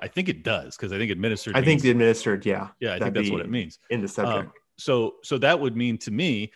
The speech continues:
Speaker 1: that you have had enough vaccines to
Speaker 2: Yeah.
Speaker 1: easily give two doses to any human being in America that is, uh, considered at risk, you know,
Speaker 2: Right.
Speaker 1: seventy, seventy plus years old,
Speaker 2: That's right.
Speaker 1: or has, um,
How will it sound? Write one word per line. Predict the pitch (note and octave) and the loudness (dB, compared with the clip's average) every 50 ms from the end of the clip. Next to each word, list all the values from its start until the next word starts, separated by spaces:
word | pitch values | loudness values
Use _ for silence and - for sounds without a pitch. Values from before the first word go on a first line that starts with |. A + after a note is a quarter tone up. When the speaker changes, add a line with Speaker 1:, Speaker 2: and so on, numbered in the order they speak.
| _ _ _ _ | _ _ _ _
Speaker 1:
that | B2 G#2+ A2 - - _ _ _ - B2 | -2 -2 -2 -4 -10 _ _ _ -8 0
you | D3+ E3+ | 2 2
have | D#3+ C3 | 2 2
had | - - D#3 E3 F3 F3+ F3+ F#3 - - | -2 -4 -2 2 2 2 2 0 -2 -4
enough | B2+ A#2+ B2 C3+ C#3+ - | -4 -2 -2 -2 -4 -4
vaccines | _ C3 B2+ B2+ A#2+ - - B2 A2 G2+ F2+ F2+ - - - _ _ _ | _ -2 -2 -2 -2 -6 -8 -8 -6 -6 -8 -10 -12 -16 -18 _ _ _
to | - - D#3 D3 - _ | -4 -4 -4 -4 -4 _
Speaker 2:
Yeah. | C3+ D#3+ G3+ A3+ G#3 | -4 2 4 4 4
Speaker 1:
easily | E3+ C#3+ A#2 G2+ E2+ D2 - _ _ | 4 2 0 -2 -4 -6 -10 _ _
give | - C#3 - - | -2 -2 -2 -4
two | - - F3+ G#3 G#3 | -4 -2 -2 0 4
doses | E3+ D3+ C#3+ C#3+ C3 - C#3+ C#3 B2+ - - | 4 4 4 4 2 -2 -8 -8 -8 -10 -10
to | - - B2+ A#2+ - _ _ _ | -8 -6 -6 -8 -8 _ _ _
any | C#3+ D3+ E3+ F#3 G3+ G#3 G#3+ A3 A3+ - _ _ | -4 -2 -2 0 0 -2 -2 -4 -6 -10 _ _
human | _ - F3+ F3 E3 D#3 D3 | _ -4 -2 -2 -2 -2 -2
being | - D#3+ D#3+ D#3 D#3 D#3 D3+ D3+ - | -2 -2 -2 -2 -2 -4 -6 -8 -6
in | - C#3+ | -4 -4
America | C3+ C3 C3+ C3+ C#3 C3+ B2 A2 - A2+ G2 F2+ - - - - - _ | -4 -2 -2 0 2 2 0 0 -2 -4 -6 -6 -8 -10 -18 -18 -16 _
that | - B2+ A#2+ | 0 0 2
is, | A#2 - B2 A#2 G#2+ F#2+ F#2+ - _ _ - | 2 0 0 0 -2 -4 -10 -16 _ _ -8
uh, | A#2 A2 G#2+ G2+ G2 G2 F#2+ - - - | -6 -4 -4 -4 -4 -6 -8 -12 -16 -14
considered | _ - C#3 - - C#3+ B2+ A2+ - | _ -8 -8 -4 -2 -4 -4 -2 -2
at | A2+ A2+ A2 | -4 -4 -4
risk, | G#2+ G2+ F2 - - - - _ | -6 -10 -10 -10 -12 -16 -16 _
you | B2 B2 | -10 -8
know, | A2 F2+ F#2 F#2 - - _ - | -6 -6 -8 -8 -10 -14 _ -2
Speaker 2:
Right. | - B2 B2+ | 2 2 2
Speaker 1:
seventy, | A2+ A#2 A#2 A2+ A2+ | 2 2 -2 -4 -4
seventy | - - - A#2+ G#2 G#2+ G#2 | -6 -4 -4 -4 -4 -4 -8
plus | - - G#2 F#2+ - | -6 -6 -6 -6 -6
years | G#2 F#2+ F2+ F#2+ | -8 -8 -6 -4
old, | C3 E3 E3+ D#3+ D#3 C3+ - _ - | -2 -2 -2 -2 -4 -6 -10 _ 0
Speaker 2:
That's | - B2 A#2+ A#2+ - | 2 2 2 2 0
right. | B2+ A#2+ G#2+ - - - - - | 0 0 0 -2 -4 -12 -16 -12
Speaker 1:
or | - A2+ G#2 | -8 -6 -4
has, | G2 B2 A2+ G#2+ G#2 G2+ F#2 - - - | -4 -2 -2 -2 -4 -6 -8 -12 -16 -12
um, | G#2+ G2+ F#2+ F#2 F2 E2+ E2+ D#2+ F2 G#2 | -10 -8 -6 -6 -6 -8 -10 -12 -16 -20